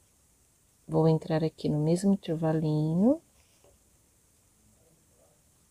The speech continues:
Sair um pouquinho aqui pra frente. E esconder este nozinho,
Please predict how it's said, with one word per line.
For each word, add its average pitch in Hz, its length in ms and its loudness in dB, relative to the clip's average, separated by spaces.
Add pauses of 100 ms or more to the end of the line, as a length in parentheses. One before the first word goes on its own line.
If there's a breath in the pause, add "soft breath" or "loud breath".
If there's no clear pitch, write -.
(160)
Sair 156 480 0
um 156 80 -2
pouquinho 170 440 -10
aqui - 160 -16
pra - 180 -14
frente. - 720 0 (1700)
E 190 260 4
esconder 196 680 2
este - 300 -2
nozinho, 196 420 0